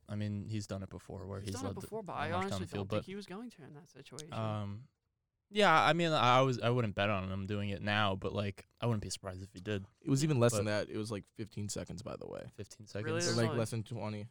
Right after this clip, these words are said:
Speaker 3: Yeah, because they had the,
Speaker 1: Oh,
Speaker 3: all right,
Speaker 1: really?
Speaker 3: fifteen second mark, Logan Ryan, nine-yard interception run, a
Speaker 1: Oh.
Speaker 3: return.
Speaker 2: Interesting.
Speaker 1: Well, yeah, maybe not. But,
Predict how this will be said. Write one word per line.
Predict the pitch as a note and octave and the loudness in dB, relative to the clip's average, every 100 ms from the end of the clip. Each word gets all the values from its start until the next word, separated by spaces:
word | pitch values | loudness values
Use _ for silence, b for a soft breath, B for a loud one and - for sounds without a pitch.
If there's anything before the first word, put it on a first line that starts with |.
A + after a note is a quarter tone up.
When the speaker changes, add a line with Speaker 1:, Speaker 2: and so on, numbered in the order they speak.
| - | -8
Speaker 3:
Yeah, | A#2 G#2+ | -4 -4
because | A2 A2+ | -4 -2
they | A2+ | -2
had | G#2 | -2
the, | |
Speaker 1:
Oh, | F#2+ | 0
Speaker 3:
all | |
right, | C#3 | 2
Speaker 1:
really? | A#2+ | 2
Speaker 3:
fifteen | D3+ C3 C3 | 2 -2 -4
second | C3 B2+ | -4 -2
mark, | A#2 A2+ G2+ A#2+ | -2 -2 -4 -6
Logan | A#2 A2+ A2 | -4 -4 -4
Ryan, | A2 G#2 G#2+ G#2 | -4 -4 -4 -4
nine-yard | G#2+ G#2 G2+ G#2 G2 | -4 -4 -4 -6 -6
interception | F#2+ - - - F2 | -10 -10 -10 -12 -12
run, | C#2 E2+ - _ _ _ - | -12 -12 -16 _ _ _ -8
a | |
Speaker 1:
Oh. | |
Speaker 3:
return. | F#2+ F#2+ | -6 -4
Speaker 2:
Interesting. | F#2+ - D3 D3+ _ _ _ _ _ _ _ b b | -6 -6 -8 -10 _ _ _ _ _ _ _ b b
Speaker 1:
Well, | A#2+ A2 G#2+ A2 _ _ _ _ _ _ _ _ _ _ - | 0 2 0 -4 _ _ _ _ _ _ _ _ _ _ -2
yeah, | B2+ B2 | 2 4
maybe | A#2 G2 | 4 0
not. | G2 F#2+ - - | -4 -6 -6 4
But, | E3 D#3 | 6 6